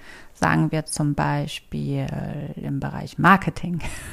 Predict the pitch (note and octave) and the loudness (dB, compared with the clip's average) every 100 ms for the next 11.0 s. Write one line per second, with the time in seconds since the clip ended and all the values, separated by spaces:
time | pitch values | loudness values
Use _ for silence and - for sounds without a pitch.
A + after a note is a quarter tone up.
0 | - - - B3+ - G3+ G#3+ - - - | 2 4 6 4 4 -2 -2 -4 -4 -2
1 | - F#3 F#3 E3+ - E3 E3+ - E3+ F3 | 6 8 8 0 2 2 2 0 -4 -4
2 | - F#3 G3+ - E3+ E3+ F#3 E3+ E3+ E3+ | 2 4 4 4 -2 0 -2 -2 -4 -6
3 | - E3 F3 F3 E3+ E3 F3+ F3+ E3 E3+ | -4 -4 0 2 2 4 4 4 2 0
4 | E3+ F3 - F3+ F3 E3+ E3 F3+ F3 F3 | 2 2 2 4 4 4 4 6 6 4
5 | E3+ - G#3 F3 E3 E3 - E3 E3 F3+ | 4 4 4 4 0 0 2 4 4 0
6 | - - - - - - G3+ C#4 - C#4+ | -4 -8 -6 -6 0 8 8 10 8 8
7 | G#3 G#3 D4 C4 A#3 G3 E3+ B3 G#3+ E3+ | 8 10 12 12 12 10 10 10 10 8
8 | E3+ E3 F3 - F3 - A#3+ F3 - - | 6 6 6 6 2 6 6 6 6 10
9 | A#3+ - D3+ - D#3 - - D#3+ - E3+ | 10 8 0 2 0 0 -2 0 4 6
10 | E3+ - F3 A#3+ F#3+ - F#3+ F3+ F3+ - | 6 8 8 8 4 4 4 6 4 2